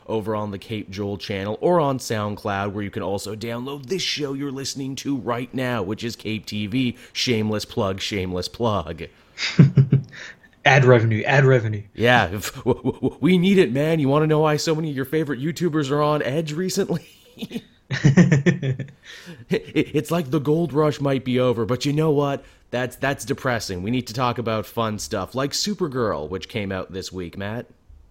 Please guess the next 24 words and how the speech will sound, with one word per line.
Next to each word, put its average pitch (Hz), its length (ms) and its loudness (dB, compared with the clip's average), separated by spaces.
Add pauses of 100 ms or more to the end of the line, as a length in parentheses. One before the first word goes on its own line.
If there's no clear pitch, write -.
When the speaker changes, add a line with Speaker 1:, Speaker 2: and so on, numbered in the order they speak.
(440)
Speaker 2:
Yeah, 202 220 2
Supergirl 139 480 2
started 113 360 2
back 117 220 4
up 127 140 2
this 131 180 2
week 131 180 6
for 120 400 8 (380)
its 131 180 2
final 139 460 8
push - 460 0
to 123 480 4
the 117 220 4
season 120 380 6
finale, 117 520 8
which - 560 2
is 110 240 4
coming 117 360 6
up, 117 220 6
I 113 60 8
think, 120 240 6
in 107 160 10
May 107 260 10
sometime. 127 600 8